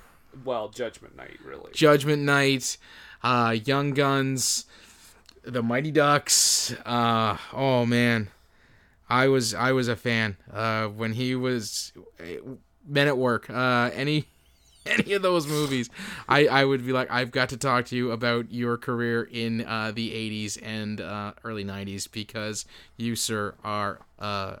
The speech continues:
Speaker 2: an underappreciated treasure." <laughs>
Speaker 1: Emilio! <laughs>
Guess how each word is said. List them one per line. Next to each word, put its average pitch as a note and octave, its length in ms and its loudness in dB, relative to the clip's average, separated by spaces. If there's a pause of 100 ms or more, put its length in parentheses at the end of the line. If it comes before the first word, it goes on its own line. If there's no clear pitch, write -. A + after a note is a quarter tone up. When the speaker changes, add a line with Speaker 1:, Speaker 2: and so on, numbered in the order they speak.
Speaker 2:
an G#2 120 -8
underappreciated G#2+ 840 -6
treasure." G2 500 -8
<laughs> - 60 -20 (2000)
Speaker 1:
Emilio! C#4 1600 2 (220)
<laughs> E3+ 180 -10